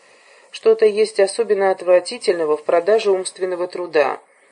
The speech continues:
Если продаётся мудрость, то она, наверное, не мудрость. Статья моя, насколько она написана, для цензуры будет крута. Как мне не хочется сказать всё, как думаю, предоставляю вам, мастеру цензурного дела,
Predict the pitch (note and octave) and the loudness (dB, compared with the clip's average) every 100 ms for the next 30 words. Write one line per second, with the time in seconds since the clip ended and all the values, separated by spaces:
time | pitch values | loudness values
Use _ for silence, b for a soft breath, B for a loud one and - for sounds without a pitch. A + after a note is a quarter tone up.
0 | b E3 G#3+ - G#3+ G3 G3 G3 G3+ - | b -2 -2 0 -2 -2 0 2 2 -2
1 | G3 G3+ B3+ F3+ D3+ - F#3 F3 G3+ A3+ | -4 -2 -2 -2 -4 -2 -2 0 0 0
2 | F#3+ E3+ F3 F3+ F#3 E3+ E3+ D#3+ D3+ C#3+ | -2 -4 -8 -6 -8 -8 -8 -8 -6 -6
3 | B2+ - - B B B B B B - | -6 -10 -20 B B B B B B 0
4 | G3 G3 A3 B3 A3 E3 C#3 A#2 - _ | 0 0 2 2 2 0 0 -2 -8 _
5 | _ F3 F#3 - G3+ F#3+ F3+ F#3 F#3 G3 | _ -8 -8 -2 -4 0 0 0 -2 -4
6 | G3 E3+ - D3+ C#3 C3 B B B B | -6 -12 -8 -6 -4 -6 B B B B
7 | E3 G3 G3 G3+ F#3+ F#3 B3+ G#3 D#3+ G#3+ | 2 2 4 0 -4 -4 0 0 0 -4
8 | A3 - G#3+ G3+ - C#3+ B2+ - _ - | -4 -6 -4 -2 0 -2 -2 -10 _ -4
9 | F3+ F3 F#3 F#3 F3+ A#3+ A#3 G3 - - | -4 -2 -6 -6 -6 -6 -6 -8 -8 -6
10 | - E3+ F3 E3+ - F#3 E3 F3 F3 E3+ | -2 0 -2 -6 -8 -6 -2 0 -2 -4
11 | E3 D3 C#3 - B B B - F#3 F#3 | -6 -6 -8 -10 B B B -6 -2 -2
12 | - G3 G3 A#3+ B3 F#3 E3 D3 C#3 - | 2 2 4 2 2 2 2 2 -2 -8
13 | F3+ A3 G#3+ A3 G3 F#3+ F3 D#3+ F#3 F3+ | -2 -2 0 -2 0 -2 -8 -6 -6 -4
14 | F#3+ G3 D#3+ D#3+ C#3+ C3+ | -2 -2 -2 0 0 -2